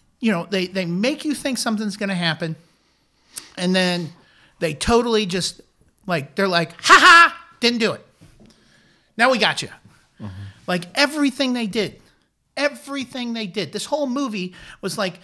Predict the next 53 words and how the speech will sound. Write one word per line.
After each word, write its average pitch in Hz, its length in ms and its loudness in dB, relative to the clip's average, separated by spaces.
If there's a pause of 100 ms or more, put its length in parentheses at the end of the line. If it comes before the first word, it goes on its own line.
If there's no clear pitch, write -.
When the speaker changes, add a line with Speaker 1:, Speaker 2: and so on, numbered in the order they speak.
(280)
Speaker 1:
uh, - 160 -12
e-, 202 160 -12 (380)
okay. 175 240 -6 (1000)
They 170 120 -2
have 165 140 -2
this 180 120 -4
party. 156 360 -4 (100)
You 165 80 -4
know, 160 80 -4
it's 156 120 -8
not 202 140 -2
exactly 220 440 -4
the 220 40 -6
same. 220 240 -6
They 185 80 -6
have 165 120 -6
this 170 100 -10
party. 196 400 -6 (340)
Ellie 160 280 -6
and 156 80 -6
Gage 156 280 -6
are 165 60 -4
playing 165 260 -6
hide 165 140 -4
and 151 120 -8
seek. 185 320 -8
Speaker 2:
Yeah. 101 200 -4 (240)
Speaker 1:
They're 180 100 -4
both 233 200 2
playing 233 200 -2
in 214 80 0
the - 20 0
street. 220 460 0 (120)
Hello? 202 420 4 (140)
Did 170 100 -6
you 190 80 0
not 190 220 0 (200)
notice 196 320 -2
this 185 160 -12 (320)
monster 185 540 0
trucks 185 440 -2
running 190 260 0
through 196 160 -2
the 180 40 -2
street? 202 260 -4
Let's 208 140 -4
go 247 80 2
play 247 180 -2
in 226 60 0
the 214 60 0
street, - 320 -4
Gage. 151 340 -4 (480)
So 175 300 0